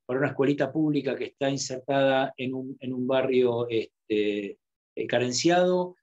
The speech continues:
como la pandemia también, este, aparece como un, como un contexto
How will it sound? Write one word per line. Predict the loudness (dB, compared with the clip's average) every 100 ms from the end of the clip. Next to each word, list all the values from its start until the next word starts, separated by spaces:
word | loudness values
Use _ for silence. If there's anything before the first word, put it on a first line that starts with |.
| _
como | -2 0 0
la | -2
pandemia | -4 -6 -4 -4 -2 -4 -6 -8 _ _ _
también, | -6 -2 2 2 0 -4 -2
este, | -2 -2 -8 _ -4
aparece | -2 0 2 2 0 -6 -6
como | -6 -4 -2
un, | -2 -2 -6
como | -6 -4 -2
un | -2 -2
contexto | 0 0 0 -2 -2 0 2 2